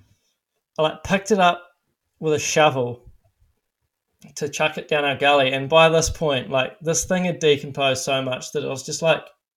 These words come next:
lifting, like, spikes. Like, the body had gone. It was,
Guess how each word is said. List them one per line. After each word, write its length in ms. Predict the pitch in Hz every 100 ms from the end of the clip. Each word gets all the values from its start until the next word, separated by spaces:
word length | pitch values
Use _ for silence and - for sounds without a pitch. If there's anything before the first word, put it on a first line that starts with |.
| _ _ _ _
lifting, 540 | 160 147 151 - 147 139
like, 240 | 127 123
spikes. 760 | - - - 139 123 - - -
Like, 160 | 139 151
the 80 |
body 420 | 143 151 151 156 143
had 220 | 156 - _ _ _ _ -
gone. 420 | 135 127 113 117 _ _ _ _ _
It 140 | 156 160
was, 320 | 151 -